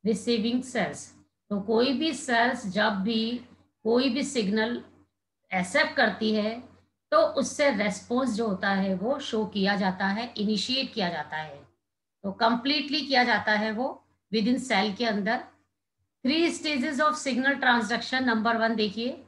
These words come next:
ये एक receptor है। जब इस receptor पर कोई भी signal molecule आकर ऐड होता है और ऐड होने के बाद ये cell के अंदर enter करता है और enter करने के बाद ये देखिए multi steps है।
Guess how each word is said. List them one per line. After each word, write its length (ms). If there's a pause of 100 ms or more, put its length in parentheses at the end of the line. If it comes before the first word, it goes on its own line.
(480)
ये 220
एक 500 (340)
receptor 680
है। 160 (760)
जब 160
इस 160
receptor 680
पर 280 (140)
कोई 420
भी 300
signal 500
molecule 480
आकर 280
ऐड 400
होता 280
है 320 (520)
और 280
ऐड 260
होने 260
के 160 (100)
बाद 420 (180)
ये 480
cell 380
के 120
अंदर 280
enter 380
करता 320
है 260 (500)
और 360
enter 400
करने 240
के 140
बाद 220
ये 60
देखिए 300
multi 500
steps 540
है। 140